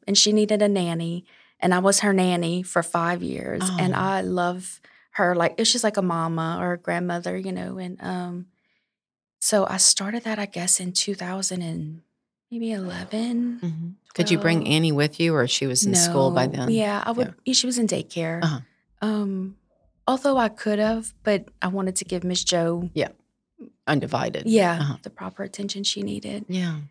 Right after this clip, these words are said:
Speaker 1: Um,
Speaker 2: So you would sew at night?
Speaker 1: Yes. Oh, yeah, absolutely. So a-, all hours of the night and, yeah.
Speaker 2: Really?
Speaker 1: Yes.
Speaker 2: So you got the machine. I still think it's a Singer, but maybe there's other brands.
Speaker 1: A Bernina.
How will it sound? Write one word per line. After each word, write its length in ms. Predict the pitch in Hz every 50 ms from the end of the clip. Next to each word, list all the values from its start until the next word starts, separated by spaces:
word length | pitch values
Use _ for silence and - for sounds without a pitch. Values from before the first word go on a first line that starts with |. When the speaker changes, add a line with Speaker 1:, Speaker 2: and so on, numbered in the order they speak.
| _ _ _ -
Speaker 1:
Um, 560 | 220 220 220 220 220 220 208 208 202 202 208
Speaker 2:
So 100 | 214 214
you 60 | 190
would 120 | 175 170
sew 220 | - - - 185 185
at 120 | 175 -
night? 420 | 151 151 165 208 294 - - - - _ _ _ _ -
Speaker 1:
Yes. 600 | 262 294 381 427 339 233 196 - - - - - _ -
Oh, 160 | 240 262 285
yeah, 240 | 277 262 - 277 277
absolutely. 540 | - 262 254 - - - 254 254 247 - 226
So 280 | 226 - - 233 233 -
a-, 80 | - -
all 340 | - 214 - - 196 208 220
hours 260 | 226 220 226 226 226
of 80 | 214 214
the 160 | 202 196 190 - _ -
night 500 | 208 196 196 190 190 208 226 233 226 220
and, 420 | 202 196 190 190 190 190 202 202 - _ _ _ _ _ _ _ _ _ _ _ _ _ _ _ _
yeah. 280 | 233 226 247 247 247 247 - _ _ _ _
Speaker 2:
Really? 340 | - 185 202 233 302 311 - - _ -
Speaker 1:
Yes. 380 | 294 339 381 - 440 381 -
Speaker 2:
So 160 | - - -
you 120 | 220 196 196
got 180 | 196 190 190
the 60 | - 190
machine. 760 | 180 165 - - - 180 165 156 147 139 135 135 139 139 139 - _ _ -
I 80 | -
still 200 | 156 - - 196
think 180 | 190 - 175 147
it's 160 | 147 - -
a 20 | -
Singer, 400 | - - - 147 139 131 117 120
but 120 | 104 120 123
maybe 200 | 135 135 139 143
there's 260 | 127 131 127 - -
other 160 | 123 123 131
brands. 520 | 113 - 113 107 92 78 - - - - -
Speaker 1:
A 40 |
Bernina. 640 | - - 247 233 214 214 208 214 220 240 302 370